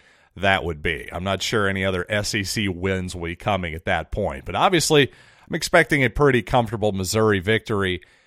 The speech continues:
there. So that sets up the rest of the schedule. You've got swing games against South Carolina, Kentucky, also Arkansas as well, a tough draw in Knoxville against the Volunteers.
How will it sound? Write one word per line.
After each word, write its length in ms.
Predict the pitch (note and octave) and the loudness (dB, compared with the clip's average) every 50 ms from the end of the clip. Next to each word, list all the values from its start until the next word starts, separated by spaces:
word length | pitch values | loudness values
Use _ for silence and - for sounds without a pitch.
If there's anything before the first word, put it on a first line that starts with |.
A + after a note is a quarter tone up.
| _ _ - | _ _ -8
there. 480 | - F#2 G2+ G2+ F#2+ E2+ D#2+ D2+ C2+ - | -4 0 2 2 2 2 2 0 -2 -4
So 180 | - - A2+ | -2 0 2
that 220 | A2 D3+ F#3+ G#3+ - | 4 4 4 4 4
sets 380 | - - F#3+ F3+ F3+ - - | 2 4 4 4 4 4 4
up 320 | E3+ D#3+ D#3+ D3+ - - _ _ _ _ _ _ _ _ _ _ | 6 6 6 6 4 -2 _ _ _ _ _ _ _ _ _ _
the 100 | - G#2 | -2 2
rest 260 | A2 B2 D3+ E3+ - | 4 6 6 6 4
of 100 | - D3+ | 2 0
the 20 | C#3+ | 0
schedule. 800 | - - - D3 C#3 C3+ B2+ B2 C3 B2 A#2+ A#2+ A#2 G#2+ - - - _ _ - | 2 4 6 8 8 8 6 6 6 6 8 8 6 6 2 -4 -20 _ _ -6
You've 180 | B2 B2+ A#2 | -4 -2 2
got 300 | - C#3 A#2+ A2 G#2 - | 6 8 8 8 8 4
swing 420 | - - - B2 C#3 D#3 E3 D#3 D3 | 2 0 2 4 4 4 4 4 4
games 500 | C3+ B2+ B2 A#2+ A#2 A#2 A#2 G#2+ - - - _ _ _ - | 4 4 4 4 2 2 0 0 -4 -6 -8 _ _ _ -8
against 320 | G#2+ F#2 F#2 F2 - - | -4 -4 -4 -2 -2 2
South 300 | - C3 B2 C3+ C3 - | 4 6 6 6 4 2
Carolina, 720 | - C#3 B2 A#2 A2+ G#2 G#2 G#2+ A2 A2+ A2+ A2+ A2+ A2+ | 0 2 4 4 4 6 4 4 4 4 4 2 0 0
Kentucky, 920 | - - G#2 E2+ D#2+ - - A#2+ A#2+ B2 - - A#2 A2+ A2+ A2+ A2 - - _ _ _ _ _ - | -2 -4 -6 -6 -6 -4 0 2 4 2 2 0 -2 0 0 0 0 -2 -4 _ _ _ _ _ -2
also 400 | - A2 B2 B2 - C#3 G2+ D#2+ - | 2 2 2 4 4 4 4 4 2
Arkansas 760 | G2 A2 A#2 B2 - - B2 A2 A2+ - - A#2+ A2+ G#2+ G#2+ | 2 2 4 4 4 2 0 0 0 2 2 4 6 6 4
as 140 | G#2+ F#2+ G2 | 2 2 2
well, 360 | G#2 G#2+ G#2+ A2 G#2+ G#2 F#2 | 2 4 4 4 4 4 2
a 60 | E2 | 0
tough 420 | - - A#2+ A#2 A2 - - - - C#3 | 0 2 4 4 4 2 -2 -14 -8 0
draw 440 | B2 A#2+ A2+ A2 G#2+ G#2+ G#2+ G#2 - - _ _ _ _ _ _ _ _ _ _ _ - | 4 6 8 8 8 8 6 6 2 -2 _ _ _ _ _ _ _ _ _ _ _ -2
in 180 | B2+ C3 C3+ B2 | 0 0 2 4
Knoxville 640 | A#2 A2+ A2+ A#2+ - - - A#2 A#2 A#2 A2+ A2 | 4 4 4 4 2 0 0 2 4 4 4 4
against 280 | G#2+ G2+ A2+ A2+ A2 - | 2 0 -2 -4 -4 -4
the 60 | A#2+ | -4
Volunteers. 1000 | G2+ F#2 A2 G#2+ G#2+ A2 G#2+ G#2+ G#2 G2+ - A#2+ A2 G#2+ G#2+ G#2+ G#2 G2+ - - | -2 0 2 2 2 2 2 2 0 0 0 2 4 4 6 4 4 2 0 -4